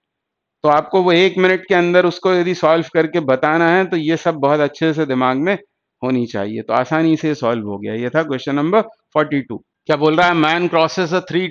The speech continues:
twenty meter wide river perpendicular to current in four minutes।"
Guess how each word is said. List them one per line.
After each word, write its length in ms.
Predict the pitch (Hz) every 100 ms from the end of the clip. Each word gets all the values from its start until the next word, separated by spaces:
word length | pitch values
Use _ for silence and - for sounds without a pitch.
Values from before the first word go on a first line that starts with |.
| 151
twenty 320 | 165 160 175
meter 300 | 160 156 170
wide 380 | 156 147 165 135
river 280 | 147 165 175 170
perpendicular 720 | 143 127 160 160 156 160 156 151
to 180 | 165 160 139
current 280 | 151 160 160 -
in 140 | 147 143
four 260 | 135 135 127
minutes।" 380 | 117 117 117